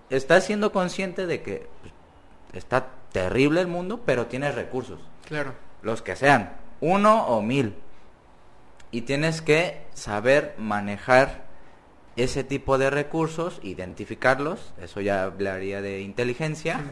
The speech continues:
Speaker 2: Sí, sí, sí.
Speaker 1: y, y, y ser capaz de combinarlos de tal manera que te, que te permitan ir sobreviviendo,
Speaker 2: Claro,
Speaker 1: sobreviviendo,
Speaker 2: claro.
Speaker 1: ¿no?
Speaker 2: Y, y allí está,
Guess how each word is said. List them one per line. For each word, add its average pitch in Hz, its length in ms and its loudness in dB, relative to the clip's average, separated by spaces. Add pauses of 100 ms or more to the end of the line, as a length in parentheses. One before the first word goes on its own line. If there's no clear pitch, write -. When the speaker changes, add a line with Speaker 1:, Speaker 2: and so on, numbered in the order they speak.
Speaker 2:
Sí, 143 80 -10
sí, - 80 -
sí. 139 120 -10 (960)
Speaker 1:
y, 131 220 -6
y, 123 560 0
y 113 40 -8
ser 147 240 -2
capaz 165 260 4
de 170 140 2
combinarlos 135 640 2
de 131 80 0
tal 139 180 0
manera 143 480 -2
que 123 120 -4
te, - 180 -6
que - 140 -8
te - 120 -8
permitan 123 560 -4 (220)
ir 120 160 -2
sobreviviendo, 135 840 -4 (160)
Speaker 2:
Claro, 170 280 6
Speaker 1:
sobreviviendo, 165 720 2
Speaker 2:
claro. - 60 -8 (200)
Speaker 1:
¿no? 214 160 -10
Speaker 2:
Y, 208 100 -2
y 196 120 4
allí 180 160 4
está, 208 300 4